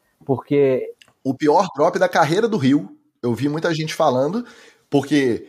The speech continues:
Speaker 2: deixar a bola pererecando assim, ela sair na end zone, é, é uma coisa que a gente não imagina ver o Tyreek Hill fazer.
Speaker 1: Ele não é disso, ele, ele, a gente já viu ele,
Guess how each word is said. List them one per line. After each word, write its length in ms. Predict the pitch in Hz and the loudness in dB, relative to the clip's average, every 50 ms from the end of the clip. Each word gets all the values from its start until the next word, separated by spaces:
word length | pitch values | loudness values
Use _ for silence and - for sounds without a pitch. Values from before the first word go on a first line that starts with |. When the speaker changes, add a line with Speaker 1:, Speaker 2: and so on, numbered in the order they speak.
| - - _ | -20 -20 _
Speaker 2:
deixar 340 | - 123 139 131 - 160 151 | -2 0 0 0 2 0 0
a 40 | 139 | 2
bola 220 | 127 147 147 147 | 2 2 0 2
pererecando 640 | 147 151 143 143 143 143 135 - - 143 147 151 143 | 2 0 2 2 2 0 0 0 0 -2 0 0 -2
assim, 180 | 127 - 143 | -4 -2 0
ela 140 | 143 143 139 | 0 0 0
sair 260 | 135 - 151 135 135 | 0 0 0 0 0
na 80 | 139 147 | 0 0
end 140 | 147 147 131 | 0 -2 -2
zone, 420 | 110 113 117 127 139 165 196 233 | -2 0 2 2 2 0 -2 -4
é, 540 | 285 285 285 269 233 - 165 156 143 123 113 | -4 -4 -4 -6 -6 -6 -4 0 0 2 2
é 40 | 117 | 2
uma 140 | 123 143 143 | 2 0 -2
coisa 220 | - 147 143 156 | -2 -4 -6 -6
que 80 | 170 170 | -6 -8
a 20 | |
gente 140 | 165 - 196 | -8 -8 -6
não 60 | 190 | -4
imagina 360 | 208 240 240 185 147 156 156 | -2 0 0 0 0 -2 -2
ver 140 | 139 135 143 | 0 0 0
o 100 | 135 127 | -2 0
Tyreek 320 | 120 135 127 127 123 - | 2 2 2 2 0 -2
Hill 160 | 123 123 120 117 | -2 -2 -2 0
fazer. 220 | 120 151 165 151 | 0 0 0 0
Speaker 1:
Ele 80 | 151 175 | 0 0
não 120 | 185 180 | 0 0
é 120 | 190 214 | 0 0
disso, 260 | 180 160 226 208 - 160 | 0 0 -2 -2 -2 -2
ele, 240 | 165 160 165 - | 0 0 0 0
ele, 240 | 156 160 147 156 147 | 0 0 2 0 0
a 40 | 151 | -2
gente 160 | 175 196 - | -2 -4 -2
já 100 | 214 185 | -2 -2
viu 200 | 156 143 175 220 | 0 0 0 0
ele, 160 | 220 208 196 | 0 -2 -2